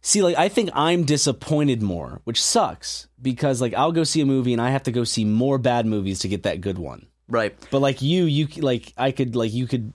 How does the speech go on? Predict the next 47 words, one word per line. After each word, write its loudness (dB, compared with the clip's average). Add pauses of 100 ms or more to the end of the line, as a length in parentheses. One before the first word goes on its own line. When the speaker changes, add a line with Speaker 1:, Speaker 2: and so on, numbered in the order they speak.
Speaker 1:
hear -2
from -2
word 0
of -4
mouth -2
of, -6
"Oh, 2
this 2
movie 2
was 2
good," 2
and 0
then 2
you 2
rely 0
on 0
that, 0
and -2
you're -2
like, -4
"Okay, -2
I'm -4
probably -2
gonna -2
like -6
this -14
movie." -12
Speaker 2:
Yeah, 2
the -2
reason, -2
I 0
guess -2
the -2
only -2
reason -4
I 0
just -8
don't -4
go -4
see -4
every -4
movie -6
is -8
just -12
'cause, -8 (520)
I 0
guess, -2